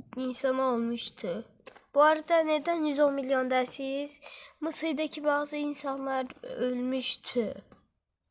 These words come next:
O yüzden. Bu arada Suudi Arabistan'da topraklarını geri alarak Türkiye'ye teşekkür etti.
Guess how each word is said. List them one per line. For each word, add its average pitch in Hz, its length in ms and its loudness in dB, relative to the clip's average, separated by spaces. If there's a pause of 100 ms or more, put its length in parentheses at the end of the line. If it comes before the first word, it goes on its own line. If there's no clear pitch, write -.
O 240 140 2
yüzden. 220 520 0 (1400)
Bu 294 60 4
arada 330 360 4
Suudi 320 340 4
Arabistan'da 285 1120 -2 (1500)
topraklarını 277 800 -2
geri 285 220 2
alarak 294 380 0
Türkiye'ye 302 420 -4
teşekkür 254 500 -4
etti. 208 500 -4